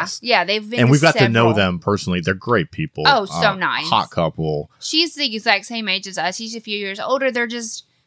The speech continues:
Speaker 2: cool people.
Speaker 1: She
Speaker 2: Just
Speaker 1: could
Speaker 2: really
Speaker 1: almost be your twin. Like, you guys
Speaker 2: Yeah, we
Speaker 1: are,
Speaker 2: look very similar.
Speaker 1: you dress similar, you act
Speaker 2: Yeah.
Speaker 1: similar, you're kinda both bougie, like,
Speaker 2: Yeah, we're very similar.
Speaker 1: both
Speaker 2: Um,
Speaker 1: naughty.
Speaker 2: <laughs>
Speaker 1: Um,
Speaker 2: but they're newer to the lifestyle.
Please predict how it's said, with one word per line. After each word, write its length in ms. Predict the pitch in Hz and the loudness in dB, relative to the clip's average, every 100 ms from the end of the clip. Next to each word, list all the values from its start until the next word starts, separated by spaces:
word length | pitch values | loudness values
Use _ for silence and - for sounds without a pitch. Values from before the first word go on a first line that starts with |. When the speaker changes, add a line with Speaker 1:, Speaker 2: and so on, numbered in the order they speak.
| - | -6
Speaker 2:
cool 240 | - 480 | 0 0
people. 500 | - - - - 453 - | 0 -6 -4 -6 -6 -6
Speaker 1:
She 80 | 311 | -2
Speaker 2:
Just 80 | |
Speaker 1:
could 80 | 151 | 2
Speaker 2:
really 80 | 143 | 4
Speaker 1:
almost 220 | 165 139 | 4 2
be 100 | 117 | 2
your 120 | 82 | 0
twin. 280 | - - 80 | -2 -10 -6
Like, 160 | 87 90 | -4 -4
you 80 | 101 | 2
guys 260 | 101 - | 2 2
Speaker 2:
Yeah, 60 | - | 0
we 40 | |
Speaker 1:
are, 40 | - | -2
Speaker 2:
look 160 | 220 | -4
very 320 | 151 180 143 170 | -4 -6 -6 -10
similar. 220 | - 185 | -10 -2
Speaker 1:
you 40 | |
dress 260 | 127 127 - | 4 4 4
similar, 500 | 123 117 110 107 107 | 0 0 0 0 0
you 200 | 95 90 | -2 0
act 160 | 95 92 | 0 0
Speaker 2:
Yeah. 100 | 85 | 0
Speaker 1:
similar, 320 | 87 95 95 | -2 -2 -4
you're 80 | 90 | -4
kinda 220 | - 95 | -2 -2
both 200 | 95 104 - | -2 -2 0
bougie, 640 | 107 101 95 98 95 95 | 0 0 -2 -2 -2 -4
like, 260 | 90 85 87 | -4 -4 -4
Speaker 2:
Yeah, 180 | 120 - - | -6 -6 -8
we're 120 | 240 | -8
very 240 | 220 175 196 | -4 -6 -6
similar. 500 | - 143 170 - 90 | -14 -16 -14 -8 -2
Speaker 1:
both 160 | 87 | 0
Speaker 2:
Um, 80 | - | 2
Speaker 1:
naughty. 400 | 85 87 87 95 247 | 2 2 0 -4 -4
Speaker 2:
<laughs> 60 | - - - 302 - 508 | -4 -8 -10 -10 2 2
Speaker 1:
Um, 180 | 180 - - - - - - - | 2 -4 -4 -6 -6 -14 -14 -4
Speaker 2:
but 140 | 349 | 0
they're 180 | 381 403 | 0 0
newer 240 | 349 302 285 | -2 -2 -4
to 120 | 269 | -4
the 120 | 208 | -4
lifestyle. 540 | 170 131 - - 85 | -4 -6 -6 -8 -8